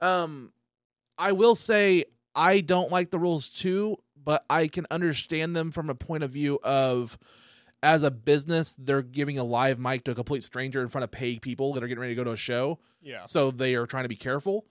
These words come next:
Speaker 2: They don't know what you're gonna go up there and do.
Speaker 1: Yeah, so they have rules from the open mic, but then what I've also learned is, you know, if you're somebody like Roscoe or somebody that gets booked to, to host it or does weeks or something like that, or even the book people, they could be
Speaker 2: They have
Speaker 1: filthy.
Speaker 2: free reign.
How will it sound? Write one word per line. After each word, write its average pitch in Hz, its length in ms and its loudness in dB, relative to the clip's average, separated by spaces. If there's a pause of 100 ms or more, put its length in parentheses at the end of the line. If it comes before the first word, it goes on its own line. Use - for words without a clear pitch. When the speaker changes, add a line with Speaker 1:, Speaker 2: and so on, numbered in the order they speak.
Speaker 2:
They 143 120 -8
don't 123 200 -6
know 123 120 -6
what 117 200 -8
you're 117 160 -14
gonna 117 160 -12
go 110 100 -12
up - 100 -20
there 71 120 -20
and 71 100 -20
do. - 140 -20
Speaker 1:
Yeah, 185 240 4
so 160 180 -4
they 151 80 4
have 147 220 2
rules 160 200 2
from 160 140 -4
the 143 60 2
open 131 200 0
mic, 151 360 2
but 147 140 0
then 156 180 0
what 156 100 0
I've 139 120 2
also 135 260 -2
learned 131 240 -4
is, 117 180 -4
you 131 160 -10
know, 120 180 -4
if 117 120 -6
you're 131 160 -4 (120)
somebody 131 300 -2
like 117 240 -4
Roscoe 123 360 -2
or 123 40 -4
somebody 131 200 -4
that 113 40 -4
gets 110 120 -8
booked 120 220 -6
to, 113 120 -6 (100)
to 113 80 -8
host 131 320 -4
it 139 80 -2
or 120 80 -4
does 120 240 -6
weeks 135 400 -8
or 117 40 -12
something 120 100 -6
like 123 80 -8
that, 123 80 -4
or 135 100 -4
even 175 140 -4
the 127 60 -4
book 143 200 -6 (140)
people, 101 360 -10 (880)
they 113 120 -8
could 254 120 -6
be 226 100 -6
Speaker 2:
They - 100 -8
have 143 100 -2
Speaker 1:
filthy. 135 160 -2
Speaker 2:
free 123 140 -10
reign. 107 320 -14